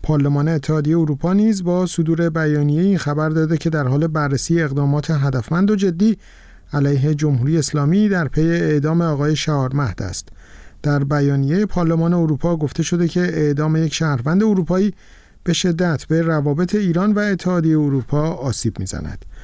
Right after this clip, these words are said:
خانواده جمشید شارمهد اتهام‌های وارد شده به او را رد کردند.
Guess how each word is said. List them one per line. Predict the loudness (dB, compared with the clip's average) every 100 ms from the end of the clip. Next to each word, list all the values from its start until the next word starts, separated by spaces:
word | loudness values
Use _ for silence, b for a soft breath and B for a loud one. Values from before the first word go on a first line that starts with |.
| B B B B
خانواده | 0 0 0 0 0
جمشید | 0 -2 -2 0
شارمهد | 0 0 0 2 2 2 0 -2
اتهام‌های | -2 0 2 2 2 0
وارد | 0 0 -2
شده | 0 0 2
به | 2
او | 0
را | 0 0
رد | -2 -4 -4
کردند. | -8 -8 -8 -12 -12